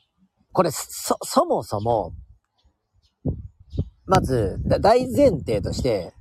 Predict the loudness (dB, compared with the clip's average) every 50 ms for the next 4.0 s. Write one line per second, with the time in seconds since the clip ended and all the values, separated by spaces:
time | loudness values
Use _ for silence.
0 | -20 -20 -20 -20 -20 -20 -20 -20 -20 -20 -20 _ _ _ _ _ _ _ _ _
1 | _ _ _ _ _ _ _ _ _ _ _ _ _ _ -20 -20 -10 -8 -8 -6
2 | -2 -2 2 2 4 4 2 0 -4 -10 _ _ -20 -16 -4 0 2 2 2 2
3 | 0 0 4 6 6 6 6 4 2 0 0 0 -2 -2 -2 -2 -2 -4 -8